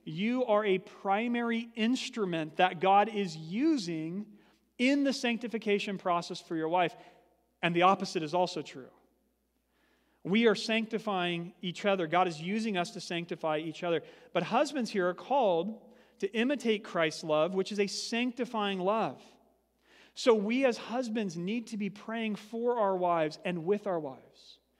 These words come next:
We as husbands need to be encouraging our wives to spend time in God's word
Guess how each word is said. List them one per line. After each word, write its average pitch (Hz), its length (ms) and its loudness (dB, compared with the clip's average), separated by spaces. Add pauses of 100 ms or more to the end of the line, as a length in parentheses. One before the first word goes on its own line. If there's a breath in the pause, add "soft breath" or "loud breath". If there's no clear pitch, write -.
(260 loud breath)
We 233 160 4
as 247 100 4
husbands 214 560 -2
need 208 140 -2
to 214 60 -4
be 214 100 2
encouraging 226 680 -4
our 196 140 2
wives 165 440 -2
to 196 100 -8
spend 190 320 -2
time 226 480 -4
in 196 200 -4
God's 175 300 0
word 175 460 -2